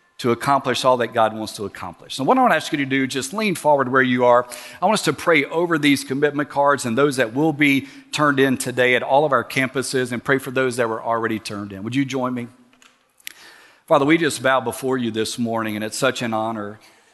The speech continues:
Lord, to be able to come before you and to acknowledge your presence in worship,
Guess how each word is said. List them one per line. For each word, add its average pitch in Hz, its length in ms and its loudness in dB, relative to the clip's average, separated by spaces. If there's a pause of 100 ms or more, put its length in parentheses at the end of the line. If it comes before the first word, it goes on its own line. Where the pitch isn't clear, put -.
(480)
Lord, 135 220 4
to 131 80 0
be 143 100 4
able 139 120 0
to 127 60 2
come 143 200 -2
before 135 340 0
you 131 260 0
and 127 120 -2
to 131 100 -4
acknowledge 117 540 2
your 107 100 -4
presence 113 640 -4
in 104 180 -8
worship, 110 460 -6